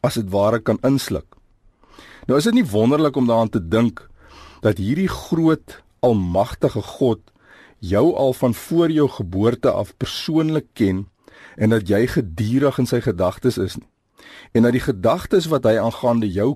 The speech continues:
koester, gedagtes van vrede en nie van onheil is nie, en dat hy vir jou 'n hoopvolle toekoms in die vooruitsig stel.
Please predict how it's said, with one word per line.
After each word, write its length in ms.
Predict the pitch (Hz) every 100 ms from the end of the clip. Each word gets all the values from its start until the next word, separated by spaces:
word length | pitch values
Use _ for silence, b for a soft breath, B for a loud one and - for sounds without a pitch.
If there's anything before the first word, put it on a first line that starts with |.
| -
koester, 500 | 165 - - 92 85 b b b b
gedagtes 560 | - 98 107 110 139 -
van 140 | 135
vrede 720 | 113 - - 165 175 107 90 98 _ b b b
en 160 | - 107
nie 120 | 120
van 200 | 160 156
onheil 340 | - 156 156 101
is 140 | 87
nie, 160 | 107 131 _ B B B
en 100 | -
dat 140 | 113 113
hy 160 | 101
vir 160 | 113 143
jou 200 | 135 127
'n 220 | 95 87
hoopvolle 600 | 110 160 - 165 143 127
toekoms 600 | - 117 123 107 92 - - _ _ _
in 100 | 110
die 100 | 110
vooruitsig 540 | 104 107 95 - 101 -
stel. 340 | - - 95